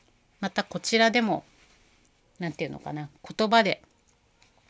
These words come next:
伝えられる、すぐ、今すぐ誰でもできるトレーニングみたいなことも、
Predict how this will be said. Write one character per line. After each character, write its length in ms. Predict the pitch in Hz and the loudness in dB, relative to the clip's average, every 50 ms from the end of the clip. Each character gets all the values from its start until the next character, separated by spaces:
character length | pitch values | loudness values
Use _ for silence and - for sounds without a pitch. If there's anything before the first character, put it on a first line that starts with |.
| - - - - | -12 -10 -8 -6
伝 180 | - 175 180 170 | -4 -4 -4 -4
え 20 | |
ら 140 | 160 170 165 | -4 -4 -4
れ 140 | 165 165 175 | -4 -2 0
る、 240 | 220 233 226 - - - - - - - - - - _ | 2 2 2 0 -4 -12 -20 -20 -20 -20 -20 -20 -16 _
す 160 | - - 302 240 | -2 0 2 2
ぐ、 160 | 185 - - - - - _ _ - 240 | 2 0 -4 -6 -20 -20 _ _ -2 0
今 140 | 226 202 | 0 2
す 160 | 190 - 262 226 | 2 2 2 2
ぐ 100 | 202 185 | 2 4
誰 220 | 190 202 196 190 | 2 2 2 2
で 100 | - 180 | 0 -2
も 120 | 165 143 | -4 -4
で 100 | - 170 | -4 -6
き 120 | - - 185 165 | -4 -2 -2 -2
る 80 | 160 | -2
ト 160 | - - 170 | -4 -2 0
レ 120 | 170 175 175 | 2 2 2
ー 20 | 160 | 2
ニ 120 | 160 147 | 0 -4
ン 60 | 139 | -4
グ 80 | 143 147 | -6 -8
み 120 | 151 156 147 | -8 -8 -6
た 100 | - 165 | -6 -6
い 80 | 151 | -6
な 80 | 143 147 | -6 -8
こ 140 | - - 160 | -10 -10 -8
と 120 | - 170 | -8 -6
も、 300 | 175 202 220 202 180 | -4 -2 -2 -2 -2